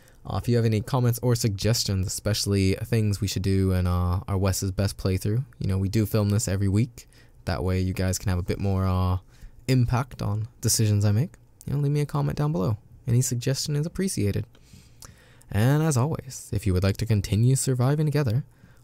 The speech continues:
please hit that subscribe button, and you'll be automatically updated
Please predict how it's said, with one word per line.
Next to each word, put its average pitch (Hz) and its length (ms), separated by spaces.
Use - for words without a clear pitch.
please 92 220
hit 95 120
that 101 140
subscribe 139 400
button, - 300
and - 120
you'll - 100
be - 220
automatically 90 480
updated 120 420